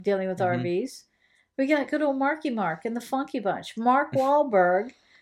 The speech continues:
Speaker 1: not only is he a singer, dancer, actor,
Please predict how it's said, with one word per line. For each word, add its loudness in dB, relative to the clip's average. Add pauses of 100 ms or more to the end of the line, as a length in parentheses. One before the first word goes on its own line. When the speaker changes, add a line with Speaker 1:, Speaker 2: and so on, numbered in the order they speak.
(160)
Speaker 1:
not 6
only 6
is 4
he 2
a 6
singer, 2
dancer, 0
actor, 2